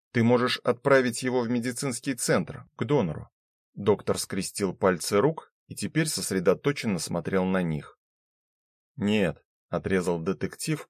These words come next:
вспоминая, как он лишился куба звездочета и гравелина. «Я сам его не люблю», согласился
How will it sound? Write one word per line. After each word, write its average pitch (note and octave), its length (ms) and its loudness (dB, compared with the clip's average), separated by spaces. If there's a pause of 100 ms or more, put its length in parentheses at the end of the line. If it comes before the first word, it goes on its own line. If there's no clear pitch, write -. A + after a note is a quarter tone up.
вспоминая, A2 720 2
как - 240 -2
он G2+ 260 -2
лишился F2+ 520 -2
куба F#2 320 -2
звездочета F#2+ 960 0
и A#2+ 100 -4
гравелина. F#2 760 -2 (1000)
«Я C3+ 220 4
сам E3 260 0
его G2 240 2
не F2 140 0
люблю», E2+ 400 -2 (100)
согласился F#2 760 -2